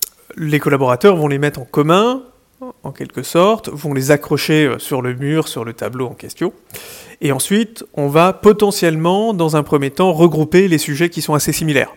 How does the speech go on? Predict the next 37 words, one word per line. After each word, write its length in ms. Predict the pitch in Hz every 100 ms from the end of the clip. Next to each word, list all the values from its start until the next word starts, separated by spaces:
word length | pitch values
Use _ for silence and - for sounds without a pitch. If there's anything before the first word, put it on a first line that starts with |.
| _ - _
Ça 120 | -
sert 160 | 135 117
à 40 |
rien 200 | 123 156
d'évoquer 400 | 139 131 127 147
deux 160 | 135 147
fois 160 | 151
le 40 | 135
même 140 | 131
sujet. 400 | - 131 151 190 - - - -
Vous 80 |
l'avez 200 | 139 123
compris, 500 | 131 135 - 160 196 -
on 80 | 147
garde 360 | 139 156 165 160
un 120 | 175 170
seul 220 | - 165
sujet 300 | - 120 - _ _ _ _ _ _ - _ -
à 80 |
chaque 180 | - 165
fois. 180 | - - _ _ _ _ _ _ _ _ _ - -
Ensuite, 460 | 135 - 180 185 - - -
s'il 220 | - 185
y 80 | 175
a 60 | 151
besoin 360 | 160 165 170
de 100 | 147
clarifier 500 | 135 208 190 180 -
un 60 | 165
sujet 320 | 160 143 156
parce 220 | 156 123
que 100 | 143
ce 100 | 131
n'est 120 | 117
pas 160 | 117 160
toujours 260 | 151 123 -
clair, 320 | 139 170